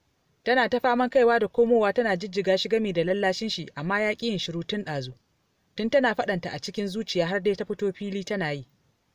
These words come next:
"Yarinya kin raina kowa a gidan nan? Ba kya jin maganar kowa sai abin da kika ga dama zaki? Wannan wace irin jaraba ce ni dai Allah ya haɗa ni da ita da sunan surika? Tun da sanyin safiya ki sa ƙafa ki bar gidan nan, amma ba kya ko tunanin halin da wannan yaron yake ciki?"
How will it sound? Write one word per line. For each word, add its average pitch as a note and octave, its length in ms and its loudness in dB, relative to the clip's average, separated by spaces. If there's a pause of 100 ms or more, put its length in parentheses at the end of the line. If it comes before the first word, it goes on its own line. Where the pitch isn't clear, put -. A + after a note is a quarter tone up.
(300)
"Yarinya B3+ 440 4
kin C4+ 160 0
raina C4 280 6
kowa B3+ 340 4
a A#3+ 60 -2
gidan B3 300 0
nan? C#4+ 120 -4 (340)
Ba C4+ 160 2
kya A3+ 180 2
jin B3 140 2
maganar A3 380 0
kowa C4 300 2
sai - 140 -4
abin A#3 220 -2
da F#3+ 60 -4
kika A#3 200 -2
ga A3 100 -2
dama A#3 300 0
zaki? B3+ 380 -2 (680)
Wannan F#4 240 2
wace A#3 200 0
irin D4+ 220 0
jaraba G#3+ 340 2
ce A3 160 0
ni G#3+ 140 -2
dai A3+ 100 0
Allah A3+ 300 -2
ya A3 60 -6
haɗa G3 160 -6
ni G3 80 -6
da F#3 80 -4
ita F3+ 160 -8
da E3+ 100 -6
sunan E3+ 280 -6
surika? D3 420 -10 (760)
Tun F#4+ 160 -2
da D#4+ 80 4
sanyin D4+ 280 -2
safiya D#4 420 0
ki B3+ 80 -8
sa C#4+ 160 0
ƙafa C4+ 260 -2
ki G#3 100 -8
bar A#3 160 0
gidan C4+ 260 0
nan, D#4+ 120 -8 (180)
amma A3+ 240 -2
ba C#4+ 160 2
kya A#3+ 140 -2
ko D4 160 0
tunanin A3 340 -4
halin C4 300 0
da G#3 100 -2
wannan A#3 240 -2
yaron A#3+ 280 -2
yake A3 200 -6
ciki?" - 300 -14